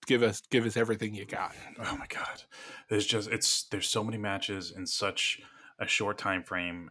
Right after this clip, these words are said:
Speaker 2: and like I said, it's gonna be the first time that I'm gonna be able to watch the feeds or, or the streams of stages three through eight, which is probably where I'm gonna start. I'll probably have multiple screens up,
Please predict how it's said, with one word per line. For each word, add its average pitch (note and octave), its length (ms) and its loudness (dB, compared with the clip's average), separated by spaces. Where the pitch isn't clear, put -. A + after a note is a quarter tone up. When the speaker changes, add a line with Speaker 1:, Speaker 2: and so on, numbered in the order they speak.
Speaker 2:
and F2 560 -4
like F#2 220 -2
I F2+ 80 -2
said, F2+ 200 -2
it's - 100 -10
gonna G#2+ 160 -2
be A2+ 80 0
the G#2+ 80 0
first A2+ 340 0
time G#2 200 -4
that F#2+ 140 0
I'm F#2+ 220 0
gonna G2+ 160 -8
be G2+ 140 0
able F#2+ 160 -4
to G2+ 80 -12
watch F#2 580 -4
the F#2 240 -2
feeds F#2+ 540 -4
or, F#2+ 280 -4
or F2 40 -10
the F2 120 -12
streams F#2+ 440 -6
of F2+ 180 -10
stages F#2 500 -4
three G#2 300 -8
through F#2+ 320 -4
eight, G2+ 260 4
which G#2 160 -8
is G2 80 -6
probably F#2 280 0
where F2 180 -4
I'm E2+ 80 -8
gonna E2+ 200 -10
start. - 400 -2
I'll F#2 100 -2
probably F2 260 -4
have F2 160 -4
multiple F#2+ 440 -6
screens A2 480 -6
up, A2+ 220 -2